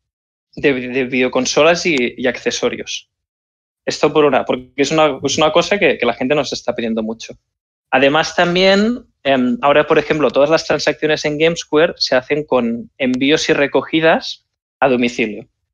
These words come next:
Es decir, cuando vendes una cosa, pues una persona de Correos Express te viene a recoger el paquete y se lo trae al comprador a, al cabo de veinticuatro horas. Y la gente nos ha pedido mucho, "Oye, pues a mí, mira, me gustaría también poder llevarlo a Correos",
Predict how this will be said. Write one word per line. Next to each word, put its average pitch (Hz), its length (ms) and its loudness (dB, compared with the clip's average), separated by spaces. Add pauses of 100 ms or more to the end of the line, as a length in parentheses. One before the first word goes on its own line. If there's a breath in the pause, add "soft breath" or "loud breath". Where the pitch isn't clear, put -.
(220)
Es 131 120 -2
decir, 139 260 2
cuando 120 240 2
vendes 143 340 2
una 151 160 2
cosa, 190 520 0
pues - 400 -4
una 135 300 2
persona 139 320 2
de 131 120 4
Correos 135 320 2
Express 135 400 -2
te 117 80 -2
viene 120 180 0
a 127 40 0
recoger 131 380 0
el 127 100 0
paquete 185 540 0 (260)
y 117 80 -4
se - 120 0
lo 127 100 4
trae 127 160 4
al 135 100 2
comprador 131 520 4
a, 131 380 2 (600)
al 147 140 0
cabo 131 220 2
de 131 80 2
veinticuatro 120 520 -2
horas. - 440 -8 (640)
Y 143 100 2
la 147 100 4
gente 156 260 2
nos 165 180 2
ha 165 80 2
pedido 165 240 6
mucho, 175 320 0
"Oye, 147 180 2
pues 120 200 -6
a 127 40 -4
mí, 135 160 -2
mira, 147 300 -2 (120)
me 120 160 -4
gustaría 123 480 -4
también 139 380 0
poder 135 260 2
llevarlo 139 380 4
a 139 80 0
Correos", 185 640 0